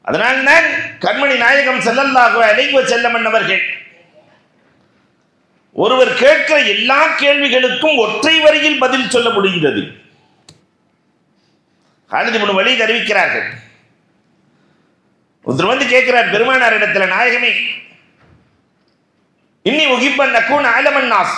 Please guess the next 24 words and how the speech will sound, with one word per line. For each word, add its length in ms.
பயங்கரமான 960
அறிவாளியாக 640
இருக்க 340
வேண்டும் 260
என்று 160
நான் 200
ஆசைப்படுகிறேன்." 720
யார் 260
அறிவாளி? 520
பெருமானார் 380
ஸல்லல்லாஹு 400
அலைஹி 180
வஸல்லம் 340
சொன்னார்கள், 360
"இத்தகில்லாஹ 560
தகுன் 340
அலமன் 360
நாஸ், 340
அல்லாஹ்வை 680
அறிந்து 500
பயந்து 380
கொள், 180
நீதான் 520
அறிவாளி." 420